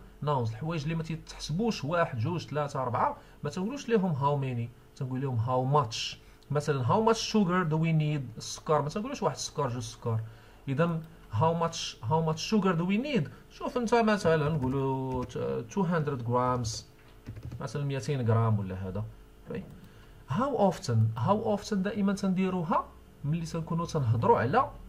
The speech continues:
شحال من مرة تدير واحد الحاجة. صافي؟ How often do you do it؟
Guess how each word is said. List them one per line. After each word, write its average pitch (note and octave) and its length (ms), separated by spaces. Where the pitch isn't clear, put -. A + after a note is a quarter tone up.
شحال A#3+ 320
من G#3 100
مرة F#3 360
تدير E3 380
واحد D3 220
الحاجة. A2 380
صافي؟ C#3+ 200
How C3+ 340
often - 160
do A#2+ 120
you B2 240
do C#4+ 200
it؟ - 140